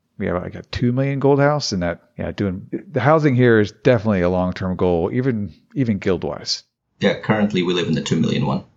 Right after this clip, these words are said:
Speaker 1: Did, did we miss anything about your guys' history, um, that, that we didn't cover?
Speaker 2: Not that I can think of.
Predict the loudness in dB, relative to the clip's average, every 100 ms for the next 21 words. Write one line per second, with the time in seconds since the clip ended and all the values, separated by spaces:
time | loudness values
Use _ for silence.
0 | _ _ -10 -4 2 4 4 4 2 4
1 | 2 2 2 2 2 0 0 0 0 -2
2 | -8 -10 -6 -4 -4 -8 -16 -8 -4 -2
3 | -2 -2 -2 0 0 -4 -10 _ _ -6
4 | -4 -6 _ _ _ -6 -4 -2 -2 -2
5 | -2